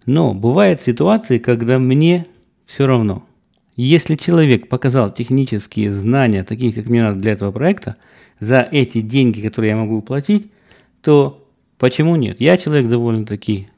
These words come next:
как говорится, open-minded. Я понимаю, что есть такие правила вот этой игры, которая называется "Устройство на работу", и люди придумывают. Просто чтобы вырваться из этого, тоже я когда-то уже рассказывал, что тоже называется "Замкнутый круг" или catch twenty-two.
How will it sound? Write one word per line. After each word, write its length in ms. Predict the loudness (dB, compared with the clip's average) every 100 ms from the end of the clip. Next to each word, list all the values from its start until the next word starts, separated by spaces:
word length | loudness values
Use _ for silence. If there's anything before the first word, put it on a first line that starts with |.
| -12
как 120 | -4
говорится, 300 | -2 -2 -2
open-minded. 880 | 2 2 2 -2 -2 -2 -2 -2 -6 -10 _ _ _ -4
Я 160 | -2 0
понимаю, 500 | 0 2 0 -2 -8
что 160 | -4
есть 300 | -2 -2 -4
такие 260 | -8 -6 -6
правила 440 | -2 -2 0 -2
вот 180 | -4 -6
этой 220 | -6 -6
игры, 280 | -2 0 0
которая 280 | -2 -4 -4
называется 340 | -2 -4 -6
"Устройство 340 | -10 -10 -8 -6
на 60 |
работу", 400 | -4 0 0 0
и 80 | -2
люди 240 | -2 -2
придумывают. 800 | -4 -2 2 4 4 2 -2 -8 _ _ _ -2
Просто 320 | 0 2 0
чтобы 300 | 0 0 0
вырваться 380 | 0 0 0 0
из 100 | 0
этого, 420 | -2 -4 -6 -8 _ _
тоже 220 | -2 -2
я 80 | -2
когда-то 260 | -4 -6 -6
уже 80 |
рассказывал, 300 | -6 -4 -4
что 180 | -4 -8
тоже 200 | -8 -8
называется 440 | -4 -2 -2 -2 -2
"Замкнутый 500 | 0 -2 -6 -12 -2
круг" 300 | -2 -2 -6 _ _ _ _
или 340 | 2 4 2
catch 420 | 0 0 0 -4 -14
twenty-two. 640 | -8 -4 -4 -6 -10 -12